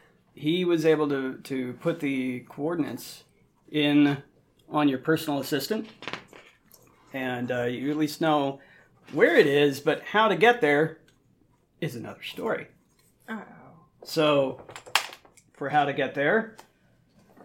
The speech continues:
Speaker 1: through this sprawling metropolis and suburbs, soon to be a rural area, as you're going to a ranch,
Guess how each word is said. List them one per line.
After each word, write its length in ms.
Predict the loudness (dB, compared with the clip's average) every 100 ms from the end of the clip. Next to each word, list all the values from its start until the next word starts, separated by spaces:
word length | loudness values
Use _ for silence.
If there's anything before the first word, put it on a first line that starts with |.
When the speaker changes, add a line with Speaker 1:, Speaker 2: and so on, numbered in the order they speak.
| -20 _ _ _
Speaker 1:
through 240 | -4 -2 2
this 200 | 0 0
sprawling 800 | -10 -10 0 8 10 10 6 4
metropolis 760 | 2 4 4 4 2 -2 -6 -18 -20 -18 -6
and 180 | -4 2
suburbs, 540 | 4 6 4 4 -2 -10 -20 -16
soon 300 | -2 0 2
to 80 | 2
be 220 | 2 2 2
a 80 |
rural 480 | 2 4 6 6 4
area, 580 | 2 0 0 0 -2 -4 -18 -20 -14 -6
as 240 | -4 -2
you're 100 | 0
going 280 | 2 2 2
to 320 | 2 0 0
a 160 | 0 0
ranch, 500 | 0 0 0 -4